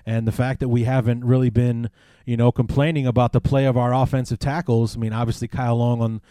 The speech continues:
on the right side, uh, you know, playing tackle for the first time in his career, and Charles Leno, uh, a seventh round pick from a year ago, is, is, uh, you know, playing our left tackle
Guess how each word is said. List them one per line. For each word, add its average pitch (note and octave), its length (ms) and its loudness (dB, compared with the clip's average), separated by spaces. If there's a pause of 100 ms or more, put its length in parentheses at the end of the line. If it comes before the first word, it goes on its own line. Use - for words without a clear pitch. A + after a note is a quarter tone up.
(220)
on A#2+ 140 0
the A2 80 2
right A#2 220 2
side, A#2+ 500 -2
uh, A2 560 -6
you A#2 120 -2
know, G#2+ 140 2
playing B2 280 -2
tackle B2+ 300 -2
for B2 140 0
the A#2 60 2
first B2 320 0
time A#2+ 280 -2 (360)
in B2+ 80 -4
his B2 120 -2
career, B2+ 320 4
and A#2 140 0
Charles B2+ 320 4
Leno, B2 460 2 (340)
uh, A2+ 180 -2
a A#2+ 60 -4
seventh C#3 340 2
round A#2+ 240 0
pick F3+ 220 2
from B2 160 -2
a A#2 40 0
year F#3 200 4
ago, A#2 360 4 (300)
is, A#2+ 380 0
is, A#2 260 -2
uh, A2 360 -2 (320)
you C3 100 -4
know, A2+ 140 2
playing C3+ 480 -2
our B2 160 -4
left D3 240 -2
tackle A#2 440 -2